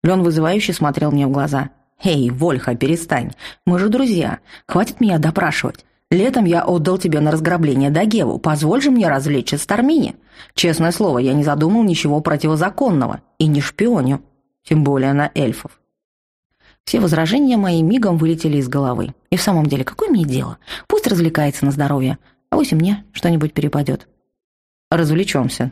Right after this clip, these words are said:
только не сейчас», подтвердил Лён. «Мне нужно кое-куда заехать, навестить старых знакомых. Давай встретимся через час в центре рыночной площади». «А как ты её найдёшь?»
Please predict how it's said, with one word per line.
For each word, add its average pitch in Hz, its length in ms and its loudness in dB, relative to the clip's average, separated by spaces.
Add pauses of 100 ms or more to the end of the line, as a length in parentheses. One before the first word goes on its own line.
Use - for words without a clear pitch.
(120)
только 160 260 0
не 160 100 2
сейчас», - 480 -4 (160)
подтвердил 131 460 -2
Лён. 127 240 -2 (540)
«Мне 151 320 4
нужно 156 600 0
кое-куда 147 400 0
заехать, 156 520 -2
навестить 147 420 -2
старых 123 320 -2
знакомых. 135 480 -2 (300)
Давай 269 200 2
встретимся 208 540 -2
через 135 300 -4
час 277 340 -4 (260)
в - 60 -16
центре 240 400 0
рыночной 170 520 0
площади». - 480 -4 (840)
«А 185 160 -2
как - 160 -4
ты 254 80 -2
её 190 120 2
найдёшь?» 190 380 0